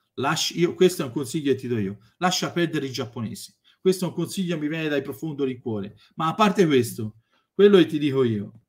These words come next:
se tutto il mondo parla di questi arabi, parlano di pif, parlano di incontri, cioè, non ne parlano gli esonerati, ne parla tutto il mondo. E nessuno parla di americani. Cioè, hanno tirato fuori il nome di un indiano americano che c'ha una squadra di basket, di basket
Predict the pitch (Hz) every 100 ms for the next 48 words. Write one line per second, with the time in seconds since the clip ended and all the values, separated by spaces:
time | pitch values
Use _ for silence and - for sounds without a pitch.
0 | _ _ _ _ _ _ - _ _ _
1 | _ _ - 196 190 262 - 165 165 170
2 | 147 156 151 143 135 135 123 135 117 107
3 | 101 104 143 139 131 127 117 120 113 107
4 | 139 135 135 127 123 117 123 113 113 113
5 | 117 151 123 - _ _ _ 190 226 208
6 | 180 139 123 113 123 120 110 107 156 185
7 | 190 190 202 - 156 127 110 107 117 _
8 | _ _ - 220 247 202 285 226 196 214
9 | 202 170 170 160 147 139 123 117 113 -
10 | _ 247 202 214 214 247 226 226 202 165
11 | 185 202 165 139 165 185 196 214 233 214
12 | 175 165 170 208 214 220 180 147 165 160
13 | 165 196 151 151 220 233 - 208 190 175
14 | 180 226 233 220 208 214 202